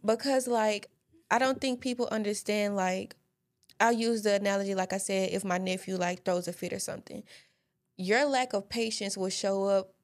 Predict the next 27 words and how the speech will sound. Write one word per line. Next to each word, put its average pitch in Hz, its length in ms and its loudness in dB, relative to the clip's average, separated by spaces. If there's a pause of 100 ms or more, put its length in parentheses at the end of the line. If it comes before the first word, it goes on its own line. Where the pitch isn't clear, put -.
(300)
with 208 180 0
how 208 180 0
you 190 220 -2
deal, 190 380 0 (280)
your 214 160 0
lack 269 200 -2
of 277 120 -2
patience 220 340 -4
shows 202 320 -2
up 190 220 0
in 190 80 -6
how 190 160 0
you 190 180 -2
deal 190 300 0
with 180 220 -4
others 175 320 0
who 190 200 -4
are 175 160 -2
on 180 300 -2
a - 160 -2
stage 190 600 -2
that 180 220 -8
you 190 140 0
are 165 100 0
no 175 140 -4
longer 156 380 -6
on. - 240 -8